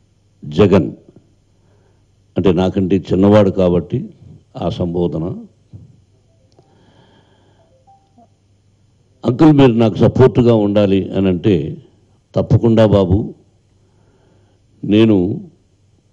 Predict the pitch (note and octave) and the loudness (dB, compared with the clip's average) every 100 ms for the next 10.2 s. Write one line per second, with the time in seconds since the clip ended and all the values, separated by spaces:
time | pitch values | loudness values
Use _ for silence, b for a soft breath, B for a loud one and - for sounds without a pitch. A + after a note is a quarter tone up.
0 | - A2 A2+ C3 A#2+ C3 B2+ C3+ B2 A#2 | -4 0 2 2 4 2 2 0 0 0
1 | G2 - A2+ - A2 G2 G2+ - - G2+ | 0 2 0 2 -2 -2 -2 -2 -2 -2
2 | - G2 C3+ G#3 - _ _ _ _ _ | -2 -4 -6 -8 -20 _ _ _ _ _
3 | _ _ _ _ _ _ - G2 G#2+ G2+ | _ _ _ _ _ _ -6 0 2 4
4 | G2 A#2 A2+ G2 G#2 A#2 D3+ A2 A2 - | 2 4 2 2 2 2 2 2 0 0
5 | A#2+ - A#2 G#2 F#2+ F2+ C#3+ A#3 _ _ | -2 -2 -2 0 -2 -2 -6 -10 _ _
6 | _ _ _ _ _ _ _ _ _ _ | _ _ _ _ _ _ _ _ _ _
7 | _ - A2+ A2+ A2 A#2 C#3+ D3+ C3+ - | _ -6 -2 0 2 2 2 4 2 2
8 | A2+ G#2+ G2 F#2+ E2 D2 - _ - G2+ | 4 4 2 0 -2 -6 -16 _ -10 -6
9 | A2+ C#3 C#3+ B2 A2+ G2+ G2 F2+ F2+ D#2 | -2 2 0 2 2 4 2 0 0 -2
10 | D#2 | -6